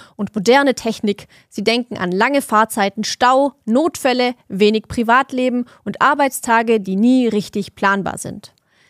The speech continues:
Dazu kommt oft der Eindruck, dass im Innendienst alles ein bisschen geregelter läuft, man verdient ähnlich und hat deutlich weniger Stress. Das ist gefährlich, nicht weil der Außendienst tatsächlich unattraktiv sein muss, sondern weil dieses Bild BewerberInnen abschreckt, bevor sie den Job überhaupt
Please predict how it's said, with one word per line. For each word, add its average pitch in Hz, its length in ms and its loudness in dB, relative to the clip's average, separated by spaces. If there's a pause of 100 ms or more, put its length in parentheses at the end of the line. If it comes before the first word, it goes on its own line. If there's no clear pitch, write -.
(140)
Dazu 269 280 0
kommt 226 260 -4
oft - 220 -4
der 233 100 -2
Eindruck, 247 460 -2 (260)
dass - 180 -4
im 214 80 -4
Innendienst 254 640 0
alles 220 300 2
ein 202 120 -4
bisschen 202 220 -4
geregelter 226 540 0
läuft, 202 340 -2 (220)
man 214 100 -2
verdient 262 400 -2
ähnlich 247 480 0
und 277 200 -4
hat - 280 -8
deutlich 185 420 -6
weniger 180 320 -6
Stress. - 520 -12 (640)
Das 240 180 -2
ist 240 140 -6
gefährlich, 240 640 0
nicht 247 340 0
weil 214 120 4
der 208 160 0
Außendienst 233 560 -2
tatsächlich 214 680 -4
unattraktiv 233 680 -4
sein 190 260 -6
muss, 220 220 -4 (260)
sondern 269 320 0
weil 226 140 2
dieses 196 320 -4
Bild 294 340 -2
BewerberInnen 196 720 -2
abschreckt, - 580 -4
bevor 302 380 0
sie 277 120 -2
den 220 140 -2
Job 247 320 -2
überhaupt 202 580 -2